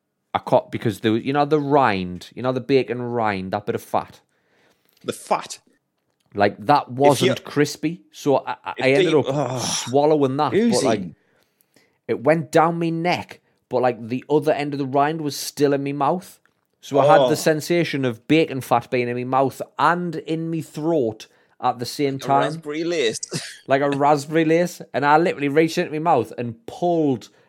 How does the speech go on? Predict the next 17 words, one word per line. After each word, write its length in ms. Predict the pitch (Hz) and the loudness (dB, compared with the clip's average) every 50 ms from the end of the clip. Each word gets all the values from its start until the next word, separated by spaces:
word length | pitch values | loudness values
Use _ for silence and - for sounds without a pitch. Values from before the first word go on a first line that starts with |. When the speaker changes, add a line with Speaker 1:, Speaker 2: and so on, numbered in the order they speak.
| _ _ - | _ _ -2
Speaker 1:
and 100 | 123 123 | 0 0
I 60 | 120 | 0
felt 400 | - - - 160 160 160 135 123 | 0 -2 2 4 4 4 4 0
this 160 | 143 135 - | -4 -4 -4
fat 380 | - - - 175 156 - - - | -8 -2 0 0 0 0 -4 -10
slipping 720 | - - - - 127 135 147 156 156 - 175 170 175 165 | -10 -8 -8 -6 -4 0 0 0 0 0 -2 -2 -2 -2
back 280 | 160 165 151 143 - 165 | 2 2 2 2 2 -4
up 120 | 156 - | -6 -4
my 100 | 143 147 | -4 -8
throat 420 | 135 - 151 160 160 185 190 185 | -8 -4 -2 0 0 0 -2 -6
as 160 | - - 127 123 | -8 -8 -6 -6
I 60 | 139 | -6
pulled 260 | 139 - 156 143 143 | -4 -2 -2 -2 0
it 60 | 139 147 | 0 -2
out 140 | 139 - | -2 -4
my 60 | 139 143 | -6 -8
mouth. 360 | 147 151 175 185 185 - | -6 -6 -6 -6 -8 -12